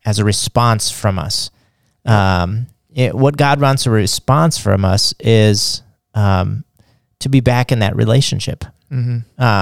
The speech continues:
Speaker 1: our response is not, "Hey, you should climb the ladder.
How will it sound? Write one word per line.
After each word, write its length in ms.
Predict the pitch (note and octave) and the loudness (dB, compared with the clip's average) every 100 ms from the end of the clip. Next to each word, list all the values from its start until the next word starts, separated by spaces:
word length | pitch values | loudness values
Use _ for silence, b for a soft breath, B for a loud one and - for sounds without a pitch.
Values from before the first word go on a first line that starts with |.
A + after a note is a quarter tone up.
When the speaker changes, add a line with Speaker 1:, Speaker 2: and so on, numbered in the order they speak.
| F2+ | 2
Speaker 1:
our 140 | C#3 | 2
response 540 | E3 - C#3 D3+ D#3 B2+ | 2 0 2 2 2 0
is 140 | A#2 | 2
not, 280 | A2+ A2 - | 2 2 -2
"Hey, 240 | - C#3+ D3 | 0 2 2
you 220 | A#2+ C3 | 0 0
should 180 | B2+ A#2+ | 0 -2
climb 220 | - B2 | 0 2
the 100 | A#2 | 2
ladder. 480 | G#2 G2 G2 G2+ - | 2 2 2 2 0